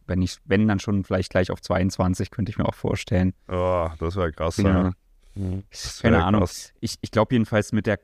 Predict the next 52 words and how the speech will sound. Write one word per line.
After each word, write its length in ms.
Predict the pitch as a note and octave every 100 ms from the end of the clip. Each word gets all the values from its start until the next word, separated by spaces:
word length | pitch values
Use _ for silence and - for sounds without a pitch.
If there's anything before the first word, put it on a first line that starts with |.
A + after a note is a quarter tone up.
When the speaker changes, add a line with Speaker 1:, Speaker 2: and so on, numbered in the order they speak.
| _ -
Speaker 1:
Kapitalertragssteuer, 1200 | - A2+ G2 G2 G#2 C3+ - C3+ - - A#2+ B2+
das 240 | G#2+ - G#2
würde, 160 | A2
glaub 160 | G#2+ G#2
ich, 100 | -
schon 160 | A#2
der 120 | A#2+ F#2+
S 120 | -
P 120 | G#2+
D 120 | G2+
gefallen, 600 | G2 - F2 F#2 C3 E3+
ja, 200 | G#2 A#2+
wenn 100 | A2
man 160 | G#2 G2
da 140 | F#2+
jetzt 140 | F#2+ -
sagen, 300 | F#2+ G2+ - _ _ -
weil 120 | F#2+ -
ich 140 | -
glaub, 160 | - G2
die 100 | B2+
empfinden 340 | G2+ - C#3 A#2
das 140 | G2+
als 180 | G2+ -
große 260 | G#2+ -
Ungerechtigkeit, 1000 | - B2+ A2+ G2 F#2 F#2+ - - E2+ E2 F2
dass 180 | -
es 200 | G2 -
ja, 360 | F#2 F2+ F2+ F#2+
äh, 240 | - F2+
so 360 | F2+ F2+ F2+ F2+ - _ _ _ _ -
heißt 380 | D#2 F#2+ G2 -
hier 160 | F#2+ F#2
dieser 300 | F2+ F#2+ -
Aktionär 760 | - - F#2+ F2+ G2+ G#2 G2
und, 280 | F#2 F#2 -
äh, 120 | G2
da 140 | F#2 F#2
ist, 160 | F2
schwingt 280 | - G#2 G2+
ja 100 | A2+
immer 160 | G2+ F#2+
so 120 | F#2+
dieses 300 | F#2+ F#2 -
Bild 300 | G2 A2 -
mit 180 | G2+ -
von, 220 | G2+ F#2+
das 180 | F2+ -
ist 100 | -
leistungsloses 800 | G#2 - G#2+ F#2 G#2 G2 G2
Einkommen 640 | - G#2+ A#2+ - A2+ A2+ A2
und 300 | G2+ G2